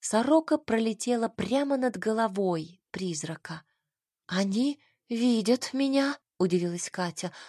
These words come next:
но я ей не понравилась. А правила просты. Я сама поняла их не так давно. Не оставлять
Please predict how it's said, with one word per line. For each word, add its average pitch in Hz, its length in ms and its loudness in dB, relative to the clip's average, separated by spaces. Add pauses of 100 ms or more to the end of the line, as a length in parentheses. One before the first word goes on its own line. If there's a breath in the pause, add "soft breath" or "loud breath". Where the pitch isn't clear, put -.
(140 loud breath)
но 214 160 2
я 220 300 0
ей 214 600 -4
не 226 200 4
понравилась. 226 920 -2 (540)
А 220 120 -2
правила 262 480 4
просты. 226 800 -4 (480)
Я 240 120 0
сама 262 380 2
поняла 185 400 0
их 170 200 -6
не 220 80 -4
так 254 260 -4
давно. 233 520 0 (460)
Не 214 240 2
оставлять 233 1040 -2